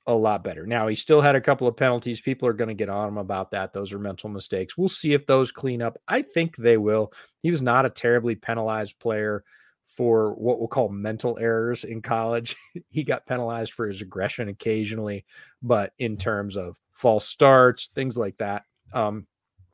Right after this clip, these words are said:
not something that showed up on his college tape a lot. So I'm not terribly worried about that. I think he can clean that up too. Now, the big story with Jenkins was, uh,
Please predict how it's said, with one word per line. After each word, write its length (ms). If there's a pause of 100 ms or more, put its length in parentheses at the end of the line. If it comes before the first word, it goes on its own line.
(220)
not 240
something 300
that 120
showed 220
up 140
on 60
his 120
college 340
tape 200
a 40
lot. 180
So 100
I'm 60
not 160 (120)
terribly 480
worried 280
about 260
that. 160
I 60
think 220
he 80
can 120
clean 260
that 180
up 220
too. 340 (560)
Now, 480 (180)
the 100
big 340
story 460
with 160
Jenkins 520
was, 680
uh, 340